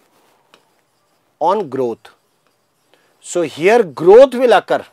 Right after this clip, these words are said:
Whose growth is going to occur? And that is what pollen tube. Siphon means tube, elongation,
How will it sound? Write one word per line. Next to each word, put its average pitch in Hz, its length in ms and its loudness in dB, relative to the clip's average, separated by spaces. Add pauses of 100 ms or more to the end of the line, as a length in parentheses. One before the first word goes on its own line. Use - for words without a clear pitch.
(1200)
Whose 180 300 -10
growth 180 320 -6
is 180 100 -6
going 147 280 -6
to 135 120 -10
occur? 104 260 -16 (600)
And 156 220 -8
that 156 180 -4
is 165 140 -6
what 190 180 -2 (100)
pollen 147 360 -6
tube. 107 320 -14 (240)
Siphon 220 680 0
means 233 340 -6 (260)
tube, 123 340 -8 (560)
elongation, 180 720 -2